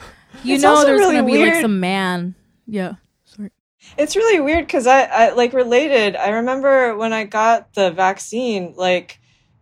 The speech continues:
Speaker 2: uh, my period came, like, right away, like, right after I got the vaccine. And yeah, not, like, I mean, women,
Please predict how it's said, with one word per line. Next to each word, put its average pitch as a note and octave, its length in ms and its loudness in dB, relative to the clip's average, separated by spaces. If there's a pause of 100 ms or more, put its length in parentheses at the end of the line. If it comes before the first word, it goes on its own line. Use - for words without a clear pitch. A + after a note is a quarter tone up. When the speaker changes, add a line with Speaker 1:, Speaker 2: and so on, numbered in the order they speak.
(160)
Speaker 2:
uh, F3+ 260 -4
my F#3+ 160 -2
period G#3+ 500 -2
came, F#3 260 -6
like, E3+ 220 -6
right F#3 260 2
away, E3+ 600 -4
like, F3 360 -6 (240)
right F3+ 180 0
after F3+ 340 0
I E3 80 -4
got E3 240 -6
the F3 80 -8
vaccine. D#3+ 720 -8
And F3 260 -8
yeah, F#3+ 260 2
not, F3 320 -6
like, F#3 300 -2
I F3+ 80 -2
mean, F3+ 300 -4
women, G#3 460 -4